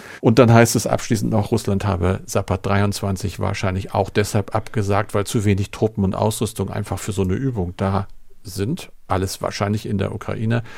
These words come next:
Und weil man möglicherweise auch befürchtet in Moskau, dass es nicht gut ankommt, wenn man in Kriegszeiten jetzt so eine, ja, ich sag's mal, so eine Showübung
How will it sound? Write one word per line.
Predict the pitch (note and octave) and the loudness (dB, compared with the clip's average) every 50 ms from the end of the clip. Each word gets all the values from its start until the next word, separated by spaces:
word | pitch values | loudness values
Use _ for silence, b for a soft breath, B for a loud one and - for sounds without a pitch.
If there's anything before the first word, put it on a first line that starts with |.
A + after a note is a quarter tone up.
| B B B B B | B B B B B
Und | B A#2 C3 C3+ A#2+ | B 6 6 6 6
weil | B2+ A2+ A2+ | 6 6 6
man | A2+ G#2 G2+ | 6 6 6
möglicherweise | G#2 A2+ G#2+ - G#2 G2 A2 G2 G2 G2 F#2+ G#2 - | 4 2 0 0 0 0 2 2 2 2 2 0 -2
auch | - - | -4 -4
befürchtet | - A2 G#2 - - G#2 F#2+ - - F#2+ | -4 -4 -4 -2 -2 -2 -2 -2 -4 -4
in | - G#2 G2 | -4 -4 -2
Moskau, | G2 G#2 G#2+ - - G#2 G2+ G2 G2 F#2+ B B B B B B B | 0 0 -2 0 0 2 2 2 2 0 B B B B B B B
dass | B A2+ G#2 C3 | B 2 4 4
es | B2 - | 4 4
nicht | - A#2 G#2 - | 2 0 0 0
gut | - A2 G2+ - | 0 0 0 0
ankommt, | - G#2 F#2+ G#2+ - - G#2 F#2 F#2+ G2 - - | 0 0 0 0 -2 -2 -2 0 0 -2 -2 -2
wenn | G2+ G2 | -2 0
man | F#2+ F#2+ F#2+ G2+ | 0 0 -2 -4
in | G2+ G#2+ G2+ G#2 | -4 -4 -4 -4
Kriegszeiten | - - A#2 A2 - - - - G#2 G2 F#2+ - G#2 G2 | -4 -4 -4 -4 -4 -6 -2 0 2 2 2 0 -2 -2
jetzt | F#2 G2 G2+ - - | -2 -2 -2 -4 -6
so | - - | -6 -4
eine, | G2+ G2+ G2 F#2+ G2 F#2+ B B B B B B B B B B | -2 0 0 0 0 0 B B B B B B B B B B
ja, | - F#2 - - | -4 -4 -4 -4
ich | A2 - | -6 -4
sag's | - A#2 A2 - - | -2 -2 -2 -2 -2
mal, | G2+ F2+ F#2 | 0 0 0
so | F#2 | 2
eine | F#2 F#2+ G2+ | 2 0 0
Showübung | G2+ - - A#2+ A2 - - A2 F#2 F2 F2+ F#2+ G2+ | 0 2 2 2 2 2 0 0 -2 0 -2 -4 -4